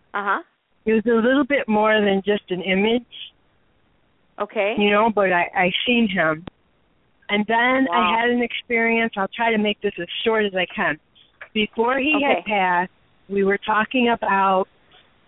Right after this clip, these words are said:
Speaker 2: um, guineas, the chicken, the guinea.
Speaker 1: Yes.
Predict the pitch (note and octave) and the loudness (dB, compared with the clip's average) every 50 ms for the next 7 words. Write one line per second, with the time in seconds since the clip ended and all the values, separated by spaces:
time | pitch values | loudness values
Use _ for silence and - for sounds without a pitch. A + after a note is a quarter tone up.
0 | _ _ - - F3+ F3 E3+ E3 D#3+ D#3+ - _ _ _ _ - _ _ - F3+ | _ _ 0 2 2 2 0 0 -4 -8 -12 _ _ _ _ -20 _ _ -12 -4
1 | - A#3 A#3 A#3 B3 C4 C4+ C#4+ D4 D4+ D#4 - - - - _ _ _ _ _ | 0 2 2 2 4 2 2 2 2 0 -2 -4 -12 -20 -20 _ _ _ _ _
2 | _ _ G3+ G3 - - - - - - C4 B3 A#3 G#3+ - - G#3 G#3+ A3 A#3 | _ _ -6 -6 -4 -6 -8 -8 -2 0 0 2 2 0 -2 -2 -2 0 0 2
3 | A#3+ B3+ C4 C#4 C#4 - _ _ _ _ _ _ _ _ _ _ _ _ _ _ | 0 0 0 -2 -2 -6 _ _ _ _ _ _ _ _ _ _ _ _ _ _
4 | _ _ _ _ _ _ _ - G#3 A#3+ D4+ F4 D#4 | _ _ _ _ _ _ _ -4 -2 0 0 0 -2